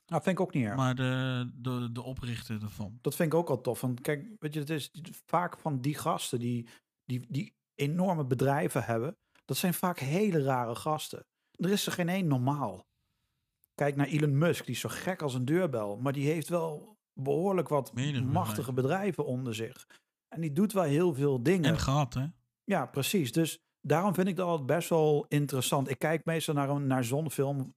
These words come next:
Speaker 1: met een heel ander oogpunt dan van, "Oh, ik kijk naar een film." Ik vind het tof om te zien hoe zo'n directeur, eh, waarschijnlijk is het gewoon natuurlijk weer hier en daar een beetje overgedramatiseerd of lijkt hij totaal niet. Maar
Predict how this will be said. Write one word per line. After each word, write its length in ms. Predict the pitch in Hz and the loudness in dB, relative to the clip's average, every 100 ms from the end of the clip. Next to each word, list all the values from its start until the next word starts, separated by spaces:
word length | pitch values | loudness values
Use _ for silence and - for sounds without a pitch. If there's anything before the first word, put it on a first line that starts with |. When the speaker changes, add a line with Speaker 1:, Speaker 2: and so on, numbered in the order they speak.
| - | -4
Speaker 1:
met 140 | 131 | 0
een 80 | 131 | 2
heel 280 | 127 151 - | 4 2 2
ander 340 | 139 135 135 | 0 0 0
oogpunt 640 | 131 143 135 - 131 123 - | 2 0 0 -2 0 0 0
dan 340 | 135 131 131 - | 0 2 -2 -2
van, 280 | 127 120 - - - - | -2 -2 -6 -20 -18 0
"Oh, 200 | - - | 2 2
ik 100 | 127 | 2
kijk 220 | 143 143 | 2 2
naar 120 | 131 | 0
een 60 | 117 | -2
film." 280 | - 160 131 | 0 0 2
Ik 220 | 147 - | -2 -2
vind 160 | 151 | -2
het 100 | 151 - _ _ _ | -2 -4 _ _ _
tof 260 | 214 202 185 | 0 0 0
om 140 | 170 | 0
te 100 | 147 | 0
zien 200 | 147 170 | 2 4
hoe 180 | 151 170 | 4 4
zo'n 460 | 151 151 151 135 - _ _ _ - | 6 6 4 2 -2 _ _ _ -8
directeur, 920 | 117 151 143 - - 175 151 151 160 _ _ _ - _ | 0 2 2 2 4 6 6 4 0 _ _ _ -20 _
eh, 140 | - 127 | -8 -4
waarschijnlijk 460 | 131 139 131 127 | -2 2 2 0
is 100 | 123 | -2
het 120 | 120 | -4
gewoon 200 | - 131 | -2 -2
natuurlijk 320 | 127 131 127 123 | -2 -2 -2 0
weer 120 | 117 | 0
hier 160 | 131 | 0
en 80 | 127 | 0
daar 180 | 127 127 | 0 0
een 80 | 117 | 0
beetje 440 | 127 131 131 123 | 0 0 -2 -2
overgedramatiseerd 1160 | 143 143 135 113 120 123 120 117 107 123 117 - - - | 2 0 0 -4 -2 0 0 -4 -4 -6 -6 -10 -20 -6
of 160 | 131 117 | -4 0
lijkt 260 | 123 127 | 0 0
hij 100 | 123 | -4
totaal 460 | - 117 131 143 131 | -6 -2 0 2 0
niet. 240 | 113 131 | -2 -2
Maar 460 | 135 123 - - | -2 -2 -4 -20